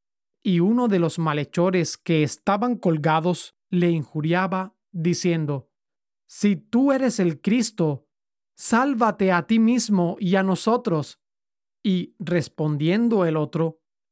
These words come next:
le reprendió, diciendo:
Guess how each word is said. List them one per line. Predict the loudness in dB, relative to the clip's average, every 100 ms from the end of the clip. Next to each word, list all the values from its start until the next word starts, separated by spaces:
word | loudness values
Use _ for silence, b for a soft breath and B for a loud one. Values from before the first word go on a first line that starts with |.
| _ -4
le | 0 2 2
reprendió, | 0 -2 -2 -2 0 0 0 0 -4 -12 _ -4
diciendo: | -2 0 0 -2 -2 -6 -10